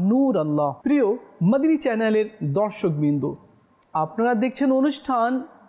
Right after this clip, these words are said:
সিদ্ধান্ত আপনার। আমরা অনেক ক্ষেত্রে অনেক বিষয়ে সিদ্ধান্ত নিয়ে থাকি, কিন্তু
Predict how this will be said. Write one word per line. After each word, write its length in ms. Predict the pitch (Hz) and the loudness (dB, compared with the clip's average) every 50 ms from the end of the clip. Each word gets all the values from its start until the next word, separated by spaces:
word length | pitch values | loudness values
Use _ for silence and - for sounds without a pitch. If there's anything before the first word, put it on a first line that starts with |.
| _ _ _ _ _ _ | _ _ _ _ _ _
সিদ্ধান্ত 1040 | - - - - - 277 285 254 233 214 220 233 277 285 269 262 269 262 247 254 269 269 - - - | -10 -6 -6 -4 -2 0 -2 -2 -2 -2 -2 0 0 2 2 0 2 0 0 0 -2 -4 -10 -10 -6
আপনার। 560 | - 156 156 160 - - 170 160 160 147 139 - - - - - _ _ _ _ _ _ _ _ _ _ _ _ _ _ _ _ _ _ _ _ _ | -4 -4 -4 -4 -6 -4 -2 0 0 0 -2 -4 -8 -18 -20 -20 _ _ _ _ _ _ _ _ _ _ _ _ _ _ _ _ _ _ _ _ _
আমরা 280 | - 247 294 311 302 262 | -4 -2 0 0 0 0
অনেক 420 | 247 247 - 233 233 262 320 311 - - | 0 -2 -2 -2 0 0 0 0 -2 -4
ক্ষেত্রে 420 | - - 277 277 - 240 196 185 185 - - | -6 -6 -6 -2 0 0 0 0 -2 -2 -2
অনেক 380 | - 220 240 254 269 226 190 170 | -2 0 0 0 2 2 2 2
বিষয়ে 560 | 202 254 240 - - 302 262 214 180 180 202 - - - - - | 2 0 0 -2 -2 -2 0 0 0 -2 -4 -8 -12 -20 -20 -16
সিদ্ধান্ত 840 | - - - - 269 220 202 - 190 240 269 262 240 - - 170 185 214 - - - - - | -12 -6 -4 -2 -2 -2 -2 -2 -2 -2 0 0 -2 0 0 0 0 -2 -4 -10 -14 -6 -2
নিয়ে 360 | 156 175 202 254 277 262 208 | 2 2 4 4 4 2 0
থাকি, 480 | 165 - - 143 139 - - 139 - - - _ _ _ _ _ _ _ _ _ _ _ _ _ - | -2 -6 -8 -8 -8 -8 -8 -8 -8 -10 -12 _ _ _ _ _ _ _ _ _ _ _ _ _ 0
কিন্তু 320 | 302 320 320 - 285 | 0 0 0 0 -2